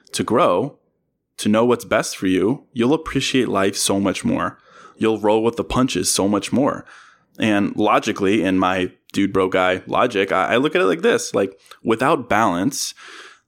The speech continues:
like in a relationship, how else will you know that you deserve better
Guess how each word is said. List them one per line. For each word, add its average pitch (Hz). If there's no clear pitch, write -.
like 107
in 123
a 117
relationship, 123
how 147
else 131
will 110
you 110
know 101
that 92
you 90
deserve 95
better 90